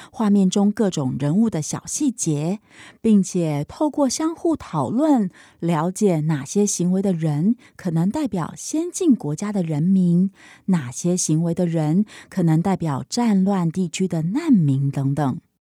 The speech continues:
你和孩子就会越来越清楚这位艺术家想要表达的概念。原来，在这个全球化的时代里，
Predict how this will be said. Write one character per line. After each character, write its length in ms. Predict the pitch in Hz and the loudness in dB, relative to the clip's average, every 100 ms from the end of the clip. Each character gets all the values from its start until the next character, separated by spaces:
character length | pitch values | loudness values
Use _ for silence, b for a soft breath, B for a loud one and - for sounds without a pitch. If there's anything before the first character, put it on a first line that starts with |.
| _ b b b | _ b b b
你 300 | 202 196 180 | 2 4 2
和 160 | 160 190 | 0 -4
孩 300 | - 180 196 | -4 -4 -4
子 300 | - 220 175 B B | -2 0 0 B B
就 140 | 233 | -2
会 200 | 220 220 | 2 0
越 260 | 226 370 349 | 2 2 2
来 120 | 220 | 2
越 160 | 196 190 | 2 2
清 320 | - 311 330 | 0 0 -2
楚 320 | - 185 120 B B | 0 -2 -2 B B
这 140 | - 196 | -2 0
位 140 | 180 | 0
艺 160 | - 226 | 0 -2
术 180 | 214 190 | 0 -4
家 300 | 202 185 196 | -4 -4 -4
想 200 | 170 143 | -4 -2
要 140 | 165 | -4
表 240 | 160 160 | -2 -4
达 160 | 131 127 | -4 -6
的 80 | 165 | -6
概 240 | 269 262 | -4 -2
念。 440 | 151 156 147 92 - _ _ _ _ b b | 0 0 0 -2 -10 _ _ _ _ b b
原 220 | - 160 | -2 0
来， 360 | 175 170 165 175 B B | 0 0 -2 -4 B B
在 160 | - 190 | -2 0
这 120 | 180 | 0
个 160 | 180 170 | 2 0
全 400 | - 196 165 226 | 0 2 4 4
球 240 | - 233 | 4 0
化 200 | 233 269 | 2 0
的 80 | 220 | 0
时 180 | - 190 | -2 -4
代 240 | 262 302 | -4 -4
里， 380 | 240 185 135 - | -2 -2 -4 -8